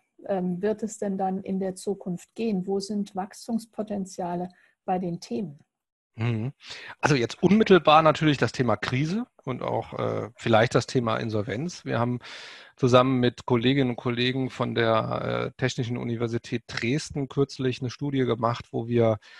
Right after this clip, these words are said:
Speaker 2: ähm, insolvente, ähm, Unternehmer haben coachen lassen. Und wir hatten die Chance, vor dem Coaching und auch nach dem Coaching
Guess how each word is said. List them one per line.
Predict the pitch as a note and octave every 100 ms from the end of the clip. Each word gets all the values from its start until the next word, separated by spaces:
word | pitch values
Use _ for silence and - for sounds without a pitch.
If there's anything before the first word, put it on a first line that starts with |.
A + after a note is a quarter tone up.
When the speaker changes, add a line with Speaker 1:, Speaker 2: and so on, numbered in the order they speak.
| - _ _
Speaker 2:
ähm, | A#2 A2+ G#2+ G2+ G2+ _ _ _ _ _ _ -
insolvente, | - C#3+ C3 G#2+ G#2+ D#3+ D#3 C3 A#2+ B2+ - _
ähm, | A#2+ G#2+ G#2+
Unternehmer | A2 A#2 B2 B2+ F#3 A#2 G2 -
haben | - A2+ G#2 G#2
coachen | - G#2+ G2+ - F#2+
lassen. | G2 - G2+ G2
Und | G2 G2+ G2+ -
wir | G#2+
hatten | A2 -
die | A#2
Chance, | A2 A#2+ C3 C3 -
vor | - B2+ D#3
dem | D#3 D3
Coaching | C#3 C#3 - B2+ B2+ -
und | A#2
auch | G#2+ -
nach | G2 G#2+ D3 -
dem | C#3 C3
Coaching | C3 B2+ - B2 A#2+